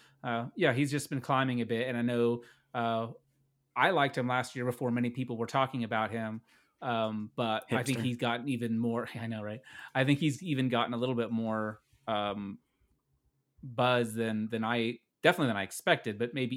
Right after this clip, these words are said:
Speaker 1: even than I think is warranted. I've got him right at thirty-eight. So I guess I'm, I'm kind of in, in step with
Speaker 2: I think the world
Speaker 1: with
Speaker 2: is
Speaker 1: where he's
Speaker 2: coming
Speaker 1: going.
Speaker 2: around to how bad running back is.
Speaker 1: Right.
Speaker 2: I think more and
Speaker 1: Right.
Speaker 2: more people are noticing that, and it's just similar with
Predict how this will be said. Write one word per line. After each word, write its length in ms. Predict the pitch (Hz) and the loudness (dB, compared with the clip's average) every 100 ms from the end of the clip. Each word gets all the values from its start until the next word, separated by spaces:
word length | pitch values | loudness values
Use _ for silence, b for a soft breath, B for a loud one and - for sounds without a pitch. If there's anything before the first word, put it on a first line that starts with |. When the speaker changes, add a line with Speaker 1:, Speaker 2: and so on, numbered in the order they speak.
| 123 | -4
Speaker 1:
even 180 | 110 107 | -2 -2
than 100 | 107 | -2
I 180 | 104 | -2
think 240 | 104 113 104 | -4 -6 -8
is 100 | 98 | -8
warranted. 420 | 110 113 107 110 | -4 -4 -2 -2
I've 120 | 110 | -2
got 140 | 117 104 | -2 -4
him 140 | 110 | -4
right 100 | 104 | -6
at 160 | 98 - | -6 -8
thirty-eight. 480 | 101 98 98 104 - | -6 -4 -4 -4 -2
So 100 | 175 | 0
I 60 | |
guess 180 | 170 143 | 0 0
I'm, 160 | 120 113 | 0 -2
I'm 100 | 127 | -8
kind 200 | 117 120 | -4 -4
of 80 | 107 | -4
in, 120 | 104 - - | -8 -12 -10
in 100 | 113 | -10
step 340 | - 110 101 | -6 -6 -4
with 100 | 104 | -8
Speaker 2:
I 40 | - | -2
think 200 | 156 151 | 0 4
the 80 | 151 | 6
world 300 | 123 120 120 | 6 6 4
Speaker 1:
with 80 | 110 | 2
Speaker 2:
is 60 | |
Speaker 1:
where 20 | - | 0
he's 40 | |
Speaker 2:
coming 160 | 123 110 | 0 0
Speaker 1:
going. 140 | 110 | 0
Speaker 2:
around 140 | 110 | 0
to 60 | 107 - | -2 -6
how 140 | 104 104 | -2 -2
bad 480 | 107 101 98 98 101 | 0 0 0 -2 -2
running 280 | 95 104 | -4 -4
back 280 | 92 107 - | -4 -6 -6
is. 420 | - 113 120 - | -6 -4 -2 0
Speaker 1:
Right. 180 | 208 185 | 8 8
Speaker 2:
I 20 | 151 | 8
think 420 | 110 - 131 120 | 2 -2 -2 2
more 220 | 123 127 | 6 8
and 80 | 123 | 8
Speaker 1:
Right. 60 | 135 | 8
Speaker 2:
more 120 | 120 | 6
people 260 | - - 120 | 2 0 4
are 80 | |
noticing 420 | 113 113 120 131 127 | 6 6 4 4 4
that, 260 | 127 123 | 4 2
and 140 | 123 117 | -2 -4
it's 160 | 113 | -4
just 280 | - 113 - _ b b - | -2 -2 -4 _ b b -8
similar 400 | - 127 131 131 | 4 6 8 8
with 160 | 120 | 6